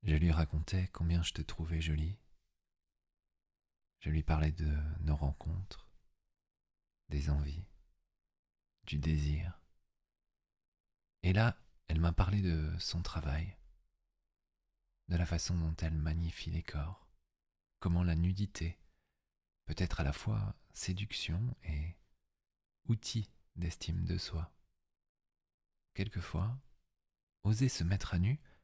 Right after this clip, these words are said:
ce n'est pas forcément pour l'envoyer à quelqu'un. Cela peut être, euh, juste pour soi. Je dois me rendre dans son studio. Est-ce que ça te dirait de m'accompagner ?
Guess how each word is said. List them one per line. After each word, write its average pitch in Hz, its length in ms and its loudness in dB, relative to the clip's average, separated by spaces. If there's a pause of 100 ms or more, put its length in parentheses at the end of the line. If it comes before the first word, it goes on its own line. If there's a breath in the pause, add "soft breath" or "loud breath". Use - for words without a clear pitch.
(420 soft breath)
ce - 140 -6
n'est 101 80 2
pas - 180 -4
forcément - 540 -2
pour - 240 -2
l'envoyer 123 540 4
à 90 60 -4
quelqu'un. - 400 -6 (880)
Cela 90 280 0
peut 76 160 -6
être, - 320 -4
euh, 78 380 -6
juste 104 320 0
pour - 180 -6
soi. 73 300 -6 (960)
Je 107 80 8
dois 95 160 8
me 90 120 8
rendre 90 320 6
dans 87 120 4
son 87 200 0
studio. 82 400 -4 (1700)
Est-ce - 100 -4
que - 80 0
ça 98 160 2
te 92 100 -2
dirait 90 280 0
de 87 40 0
m'accompagner ? 95 640 0